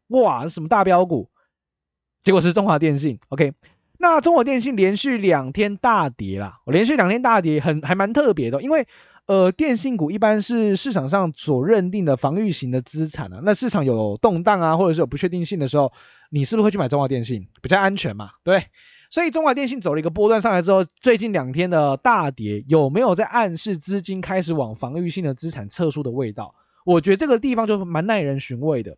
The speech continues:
我就觉得，诶，好像有这种状况出现哦，有这种 cash flow 流出来的感觉，中实物好像有点在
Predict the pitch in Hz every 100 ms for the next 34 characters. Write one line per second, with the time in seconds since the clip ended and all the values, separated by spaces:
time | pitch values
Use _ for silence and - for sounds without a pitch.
0 | _ 117 123 254 202 170 185 220 294 -
1 | 151 262 170 226 151 214 185 190 165 -
2 | 170 170 - 151 131 - _ _ _ _
3 | - 160 262 233 233 - 202 202 160 156
4 | 175 139 127 104 95 98 101 247 240 190
5 | 220 147 170 175 160 165 123 190 151